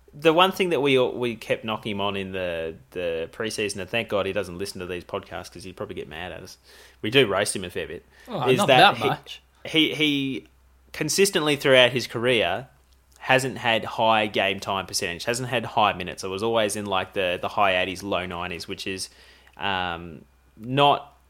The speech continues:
Speaker 1: it, it's definitely on the low end of the spectrum in terms of, like, full-time midfielders at,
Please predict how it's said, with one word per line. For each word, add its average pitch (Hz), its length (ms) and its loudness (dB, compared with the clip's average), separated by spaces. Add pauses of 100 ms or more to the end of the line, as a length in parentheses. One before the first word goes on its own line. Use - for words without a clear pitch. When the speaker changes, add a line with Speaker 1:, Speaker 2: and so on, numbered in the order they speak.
Speaker 1:
it, 127 120 2
it's 131 240 0
definitely 175 300 6
on 139 80 2
the 120 80 4
low 120 280 8
end 107 180 0
of 101 40 -8
the 104 80 -4
spectrum 101 420 -6
in 95 100 -10
terms 95 280 -8
of, 95 140 -8
like, 90 180 -2
full-time 95 540 -6
midfielders 90 480 -6
at, - 100 -12